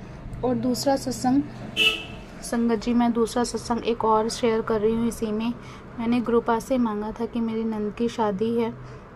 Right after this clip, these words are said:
क्योंकि वो, उनकी love marriage थी और घर वाले कोई भी नहीं मान रहे थे। उस वक्त कहते हैं कि जब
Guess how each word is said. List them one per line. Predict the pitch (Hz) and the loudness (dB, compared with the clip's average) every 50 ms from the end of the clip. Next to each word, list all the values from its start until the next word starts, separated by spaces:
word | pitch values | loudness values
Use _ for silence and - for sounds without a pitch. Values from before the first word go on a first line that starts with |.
| - - - - - | -18 -16 -16 -8 -6
क्योंकि | 240 226 - 240 233 | -6 -4 0 0 0
वो, | 220 220 - - | 0 0 -2 2
उनकी | 240 240 233 - 240 240 247 | 2 2 2 4 2 2 2
love | 240 226 214 208 208 | 2 2 2 2 2
marriage | 214 220 220 220 214 226 226 226 - | 2 -2 -4 0 0 0 0 0 -2
थी | - 233 233 226 | 0 0 2 2
और | - - 226 220 214 208 202 - - | 2 2 0 0 0 -4 -6 -6 -6
घर | 196 208 | -6 -6
वाले | 202 214 208 208 208 | -4 -4 -2 -2 -2
कोई | 208 220 214 208 208 | 0 0 0 2 2
भी | 208 220 226 | 0 0 -2
नहीं | 226 220 214 214 214 | -2 -4 -4 -4 -4
मान | 220 214 202 202 202 | -4 -4 -4 -4 -2
रहे | 202 208 208 208 | 0 0 0 0
थे। | 208 220 214 214 214 - - - - - - - - - 226 226 - - | 0 -2 -4 -4 -4 -8 -16 -18 -18 -18 -18 -18 -10 -8 -8 -8 -4 -2
उस | 240 226 - - 233 | -2 -2 -2 -2 0
वक्त | 226 214 214 - - 226 220 220 214 208 208 - - - - - - - - - - - - - - - - - - | 0 0 -2 2 2 4 6 6 4 2 2 -2 -4 -4 -4 -14 -18 -20 -16 -12 -12 -12 -12 -14 -20 -16 -16 -8 0
कहते | - 226 214 214 240 | 2 0 2 2 0
हैं | 233 226 220 | 0 0 0
कि | - 247 | -2 -2
जब | 226 233 240 226 226 240 233 233 220 | 2 2 2 2 4 4 4 4 4